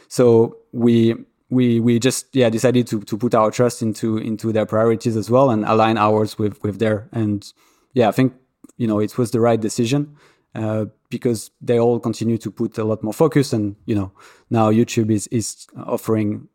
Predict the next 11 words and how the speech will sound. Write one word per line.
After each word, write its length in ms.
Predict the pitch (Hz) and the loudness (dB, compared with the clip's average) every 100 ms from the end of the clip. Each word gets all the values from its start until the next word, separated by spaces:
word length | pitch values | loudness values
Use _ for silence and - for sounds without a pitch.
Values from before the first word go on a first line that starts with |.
| - | -20
further 320 | - 113 110 107 | -6 -2 0 0
monetization 500 | 107 104 113 98 104 | 0 -2 -4 -4 -4
opportunities, 640 | 98 104 151 156 147 135 | -6 -4 0 0 2 0
and 160 | 117 107 | 2 0
all 140 | 117 | -2
the 100 | 107 | -2
platform 400 | 117 107 117 107 | -2 -2 -2 -2
are, 100 | 104 | -2
are 160 | - 104 | -2 -2
working 400 | 107 104 107 104 | -2 -2 -4 -2
on, 200 | 101 | -2